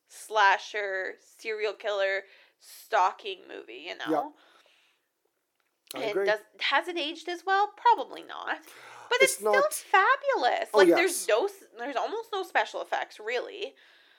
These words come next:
Speaker 1: Right?
Speaker 2: Uh, maybe, like, the blood and gore makeup, but that's it.
Speaker 1: But even that.
Speaker 2: That, this is all prosthetics. This is
Speaker 1: Yes.
Speaker 2: all, there's no C G I. Sure, it was a thing back then.
Speaker 1: Yeah.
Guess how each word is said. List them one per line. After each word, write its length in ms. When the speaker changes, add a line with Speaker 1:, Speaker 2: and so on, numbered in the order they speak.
Speaker 1:
Right? 500
Speaker 2:
Uh, 200
maybe, 220
like, 240
the 60
blood 540
and 320
gore 240
makeup, 380
but 120
that's 260
it. 260
Speaker 1:
But 200
even 360
that. 400
Speaker 2:
That, 200
this 160
is 100
all 360
prosthetics. 640
This 180
is 60
Speaker 1:
Yes. 200
Speaker 2:
all, 280
there's 200
no 180
C 260
G 160
I. 220
Sure, 200
it 60
was 180
a 60
thing 380
back 260
then. 200
Speaker 1:
Yeah. 300